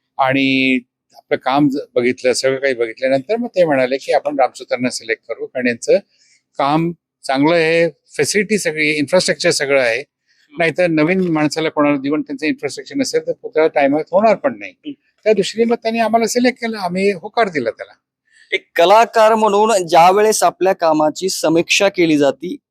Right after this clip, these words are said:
Speaker 2: त्या कामावर टीका केली जाती, त्याकडे तुम्ही कसं पाहता? खरं म्हणजे तुमच्या कामाची एक परीक्षा घेतली जाती म्हणून पाहता, की खरंच तुम्हाला वेदना होतात, की अजून काही वेगळं?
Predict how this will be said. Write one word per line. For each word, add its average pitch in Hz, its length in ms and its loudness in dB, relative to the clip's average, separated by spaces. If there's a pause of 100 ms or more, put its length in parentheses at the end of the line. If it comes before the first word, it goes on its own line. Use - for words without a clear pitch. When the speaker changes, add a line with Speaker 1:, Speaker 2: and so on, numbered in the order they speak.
Speaker 2:
त्या 160 100 2
कामावर 151 340 4 (140)
टीका 180 240 0
केली 156 260 -2
जाती, 135 360 -2 (640)
त्याकडे 208 300 4
तुम्ही 196 240 0
कसं 185 320 -4
पाहता? 156 480 -4 (420)
खरं 180 200 2
म्हणजे 196 280 4 (500)
तुमच्या 165 300 2
कामाची 185 440 2
एक 196 100 0 (100)
परीक्षा 185 600 2
घेतली 160 340 -4
जाती 160 280 0
म्हणून 160 240 0
पाहता, 156 420 0 (320)
की 190 140 -8
खरंच 208 300 2
तुम्हाला 180 300 2
वेदना 151 420 2
होतात, 170 360 2 (340)
की 214 80 0
अजून 196 300 4
काही 147 180 0
वेगळं? 127 260 -4